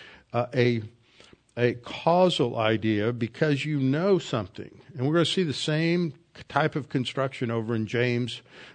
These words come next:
uh, James one later on. "Because you know that the same sufferings are experienced by your brotherhood in the world."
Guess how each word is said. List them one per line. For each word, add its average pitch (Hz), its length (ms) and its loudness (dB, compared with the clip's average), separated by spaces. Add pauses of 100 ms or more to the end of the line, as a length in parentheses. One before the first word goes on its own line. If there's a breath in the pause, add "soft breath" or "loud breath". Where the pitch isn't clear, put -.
(140)
uh, 107 180 -2
James 113 360 0
one 120 280 2
later 110 340 0
on. 117 200 0
"Because 139 440 -2
you 160 80 -2
know 123 200 0
that 113 160 -2
the 107 100 -4
same 135 380 -4
sufferings 104 680 -4 (380 loud breath)
are 120 120 -4
experienced 120 760 0
by 113 140 2
your 107 240 0
brotherhood 107 840 0 (480 loud breath)
in 123 240 4
the 113 100 0
world." 117 500 4